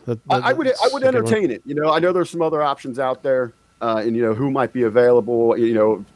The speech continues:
Speaker 2: does, you keep hearing the name with The Rock being thrown around. If Brock would wanna get back into this picture,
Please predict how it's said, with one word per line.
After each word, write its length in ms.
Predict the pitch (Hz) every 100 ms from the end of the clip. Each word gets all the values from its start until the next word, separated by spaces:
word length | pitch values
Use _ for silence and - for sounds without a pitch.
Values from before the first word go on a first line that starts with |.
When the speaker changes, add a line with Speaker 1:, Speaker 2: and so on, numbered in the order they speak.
| _
Speaker 2:
does, 160 | 123 110
you 100 | 127
keep 180 | - 127
hearing 140 | 131 120
the 60 |
name 120 | 113
with 100 | 113
The 80 | 113
Rock 300 | 104 117 120
being 160 | 127 113
thrown 200 | 120 117
around. 320 | 113 107 104
If 140 | 95 -
Brock 360 | 117 123 127
would 100 | 123
wanna 160 | 110 120
get 180 | 107 104
back 260 | 117 117 117
into 200 | 110 117
this 160 | 104
picture, 600 | - 113 110 117 107 104